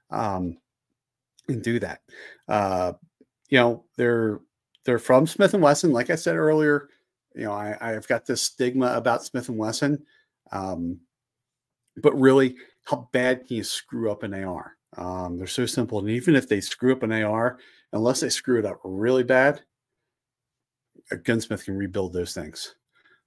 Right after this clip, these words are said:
Um, upgrade the parts. You can do all kinds of stuff with them. So there's your two A Rs. Now, one thing you might wanna think about, and it, it, it depends on your thought process. You can always knock these things down to twenty-two.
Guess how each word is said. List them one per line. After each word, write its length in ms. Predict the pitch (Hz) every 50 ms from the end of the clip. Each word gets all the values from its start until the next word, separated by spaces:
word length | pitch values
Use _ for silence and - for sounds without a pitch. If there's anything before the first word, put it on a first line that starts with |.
| _ -
Um, 420 | 95 95 92 90 87 90 90 87 - - -
upgrade 300 | 110 107 - - 113 110
the 60 | 98 -
parts. 420 | - - 110 104 101 - - -
You 80 | 110 107
can 80 | 110
do 140 | 101 95 - -
all 140 | 107 107 104
kinds 300 | - - 92 90 92 -
of 40 |
stuff 260 | - - 90 82 - -
with 100 | 82 73
them. 120 | 73 - _ _ - _ _ _ _ _ _ _
So 500 | - - - 185 185 180 170 160 151 - -
there's 600 | - 147 127 127 127 160 196 262 330 320 254 -
your 80 | 285 226
two 260 | - - 196 165 139
A 180 | 123 113 104 92
Rs. 460 | 76 - - - - - - - _ _ _ _ _ _ _ _ _ _ _ _ _ _ _ _ _ _ _ _ _ _ _ _ _ _ _ _ _ -
Now, 200 | 170 160 156 151
one 240 | 151 156 165 180 160
thing 120 | 196 196
you 80 | 185 175
might 160 | 175 180 190
wanna 140 | 185 190 190
think 220 | 196 165 135 -
about, 380 | 104 104 107 98 98 - - _ _ _ _ _ _
and 100 | - 127
it, 200 | 123 120 120 -
it, 260 | - - 127 - - _ _ _
it 200 | - 143 131 131
depends 520 | - 156 156 - - - 131 131 147 139 - - -
on 160 | 135 131 135
your 80 | 135 123
thought 320 | - - 123 - - -
process. 560 | - 95 - - - - - - - - - - _ _ _ _ _ _ _ _ _ _ _ _ _ _ _ _ _ _ _ _ _ _ _ _ _ _ _ _ _ _ -
You 160 | 165 143 143
can 160 | 143 160 147
always 340 | - 151 147 151 165 175 143
knock 240 | 147 143 143 143 -
these 180 | - 147 -
things 180 | - 160 143 131
down 220 | - 113 107 107
to 60 | 107 104
twenty-two. 460 | - - 113 104 98 87 - 87